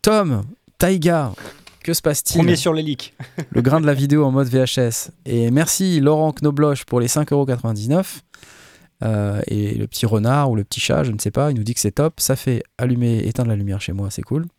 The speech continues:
Speaker 1: Le tease de la mort. Alors, je ne sais pas ce que ça va être. En tout cas, ce qu'on peut, euh, se dire, c'est que quand ça vient de chez Pittsburgh Modular, en général, c'est assez cool, c'est assez gras, beefy, comme on dit. Donc, euh, bah, c'est, c'est intéressant de se dire qu'ils travaillent sur quelque chose.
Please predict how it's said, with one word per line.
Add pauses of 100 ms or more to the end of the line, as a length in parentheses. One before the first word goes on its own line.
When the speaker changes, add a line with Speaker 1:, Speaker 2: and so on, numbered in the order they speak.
(1000)
Speaker 1:
Le
tease
de
la
mort.
Alors,
je
ne
sais
pas
ce
que
ça
va
être.
En
tout
cas,
ce
qu'on
peut,
euh,
se
dire,
c'est
que
quand
ça
vient
de
chez
Pittsburgh
Modular,
en
général,
c'est
assez
cool,
c'est
assez
gras,
beefy,
comme
on
dit. (1120)
Donc,
euh,
bah,
c'est,
c'est
intéressant
de
se
dire
qu'ils
travaillent
sur
quelque
chose.